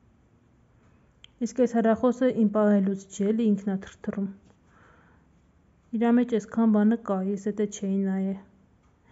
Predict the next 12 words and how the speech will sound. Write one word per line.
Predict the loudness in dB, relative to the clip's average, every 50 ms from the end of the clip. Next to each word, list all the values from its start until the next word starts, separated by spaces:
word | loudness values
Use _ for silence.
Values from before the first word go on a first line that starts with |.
| _ _ _ _ _ _ _ -4
Բայց | -4 -4 -2 -2
հա | -2 0 0
վիդեո | 0 0 2 2 2
այս | 2 2 0 0
նկարում | -2 0 -2 -2 -2 0 2
մի | 2 2
հատ | 0 0 -2
ցեղ | -2 -2 0 2 2 2
նայի | 2 2 0 2
նոր | 2 2 0
վիդեո | -2 -4 -4 -4 -4 -2 -2 -2
արա։ | -4 -4 -6